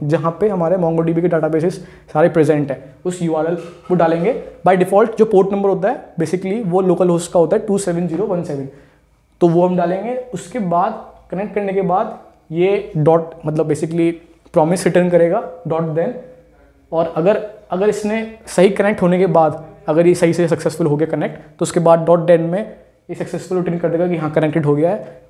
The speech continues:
और अगर नहीं हुआ है तो dot catch में एरर return कर देगा। Basically ये सिंपल promise है, अगर आपने JavaScript करी होगी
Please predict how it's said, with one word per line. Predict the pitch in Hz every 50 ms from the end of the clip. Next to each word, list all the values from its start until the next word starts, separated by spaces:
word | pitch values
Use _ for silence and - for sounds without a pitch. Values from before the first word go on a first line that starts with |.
| _ -
और | 156 156 156
अगर | 156 160 160 175
नहीं | 165 165 175 175
हुआ | 175 170 170
है | 190 240
तो | - 208
dot | 175 175 175 170 -
catch | - 160 156 - -
में | 165 180 165 - - - _ _ _ _ _ -
एरर | - 151 151 160 165
return | 165 147 - 151 151
कर | 135 143 131
देगा। | 120 123 120 127 127 -
Basically | - - 143 139 - 151 -
ये | 160 165
सिंपल | 160 170 160 147 165 165
promise | 160 165 151 147 151 151 -
है, | 180
अगर | 175 165
आपने | 160 151 156 165
JavaScript | 147 147 147 143 147 - 151 -
करी | - 160 151
होगी | 151 151 156